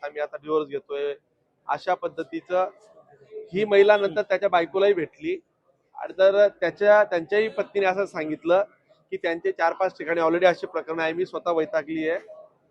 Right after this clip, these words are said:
आणि नंतर तिला लक्षात आलं की तिची फसगत झाली आहे. यांनी पोलीस स्टेशनचा सगळा धाक दपटशा तिला दाखवला, शिवीगाळ केली, दमदाटी केली. म्हणजे पोलीस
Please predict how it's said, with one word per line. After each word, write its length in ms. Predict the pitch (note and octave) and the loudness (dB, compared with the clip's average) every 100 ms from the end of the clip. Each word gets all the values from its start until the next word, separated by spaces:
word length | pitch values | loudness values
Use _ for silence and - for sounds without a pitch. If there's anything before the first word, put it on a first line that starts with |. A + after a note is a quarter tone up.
| _ - - _ | _ -20 -20 _
आणि 140 | D#3+ | -2
नंतर 300 | F#3 F3+ G#3 | 0 -2 -4
तिला 360 | G3+ G#3 G#3 G#3+ | -4 2 4 4
लक्षात 360 | G3+ - G3+ F#3+ | 0 0 -2 0
आलं 160 | F3+ | -2
की 140 | F#3 G3+ | -2 -10
तिची 240 | F#3+ G3+ - | -20 -16 -10
फसगत 260 | D3 D3 E3+ | -6 -4 -2
झाली 260 | D3+ D3 D#3 | -2 0 0
आहे. 200 | D3+ F#3 _ _ _ _ _ | 0 -2 _ _ _ _ _
यांनी 280 | D#3+ F3 G3 | -4 0 0
पोलीस 340 | G3 F3 F#3 | 2 0 0
स्टेशनचा 800 | F#3 F3 E3+ E3+ E3+ F3+ F3+ F3 - | -2 -6 -4 -6 -2 2 2 0 -6
सगळा 200 | D#3+ E3 | -4 -2
धाक 260 | E3 D#3+ D#3 D#3 | -2 0 -2 -2
दपटशा 400 | D#3 E3 D#3+ E3+ | -4 -2 -4 -8
तिला 200 | D#3 D#3 | -2 0
दाखवला, 440 | D3+ C#3+ C#3+ D3 D3 | 2 0 0 -2 -2
शिवीगाळ 460 | - D3 D3+ D#3 | -6 -8 0 0
केली, 360 | D3+ D3 D3 D3 | 0 -8 -12 -10
दमदाटी 440 | C#3+ D3 D3+ D#3+ | -8 -4 -4 -6
केली. 380 | D#3 D3 D3 D3 - _ _ _ _ _ | -12 -12 -10 -12 -16 _ _ _ _ _
म्हणजे 240 | D#3+ F#3 | 0 2
पोलीस 460 | G#3 - F#3 G3 G#3+ | 2 0 0 0 0